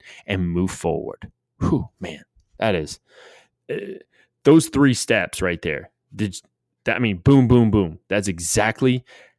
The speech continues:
how to tackle failure. I, I, you couldn't explain that any better. Basically, licking those wounds and then looking for another course of action to go at. You know, it's, it, it, it,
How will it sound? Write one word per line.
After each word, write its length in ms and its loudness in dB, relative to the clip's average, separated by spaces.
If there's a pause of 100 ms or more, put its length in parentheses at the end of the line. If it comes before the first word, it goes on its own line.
(120)
how 360 0
to 260 -4
tackle 540 -4
failure. 580 -6 (260)
I, 100 -6 (300)
I, 80 -8 (220)
you 180 0
couldn't 260 2
explain 320 0
that 60 0
any 180 0
better. 340 -6 (500)
Basically, 320 2
licking 300 4
those 200 4
wounds 460 0 (720)
and 180 0
then 320 2 (480)
looking 360 2
for 220 4
another 300 4
course 320 0
of 120 0
action 380 -2
to 100 -4
go 200 -2
at. 140 -8 (680)
You 100 0
know, 140 2
it's, 180 -6
it, 220 0
it, 320 -4
it, 160 -6